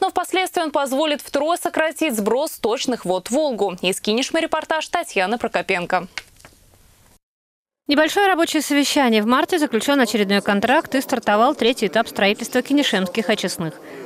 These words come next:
Speaker 2: Глава города вспоминает, попытки построить современное сооружение предпринимались еще в конце шестидесятых,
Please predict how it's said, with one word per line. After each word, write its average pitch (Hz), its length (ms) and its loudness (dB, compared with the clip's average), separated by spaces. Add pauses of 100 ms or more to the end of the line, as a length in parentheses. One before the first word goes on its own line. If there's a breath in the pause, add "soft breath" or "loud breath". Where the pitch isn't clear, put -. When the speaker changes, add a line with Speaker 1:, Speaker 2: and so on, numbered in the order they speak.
Speaker 2:
Глава 311 220 4
города 302 320 2
вспоминает, 302 600 2
попытки 254 420 -2
построить 220 460 0
современное 202 540 2
сооружение 262 640 2
предпринимались 254 800 2
еще 226 200 -2
в 226 60 -8
конце 196 320 0
шестидесятых, 170 800 -2